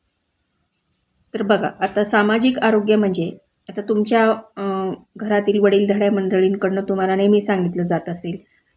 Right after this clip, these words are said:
की घरात बाहेर पडून इतरांमध्ये, नातेवाईकांमध्ये,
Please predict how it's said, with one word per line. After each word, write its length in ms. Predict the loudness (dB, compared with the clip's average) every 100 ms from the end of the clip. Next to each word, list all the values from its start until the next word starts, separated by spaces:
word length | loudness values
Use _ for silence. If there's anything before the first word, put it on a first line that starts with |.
| _
की 100 | -8
घरात 360 | -2 0 2 0 -2 -12 _ _
बाहेर 320 | -14 -4 -4 -4
पडून 400 | -2 -2 -2 -4 -8
इतरांमध्ये, 760 | -4 -2 0 0 0 0 0 -2 -6
नातेवाईकांमध्ये, 1000 | -4 -2 0 0 0 -2 -2 -2 -4 -8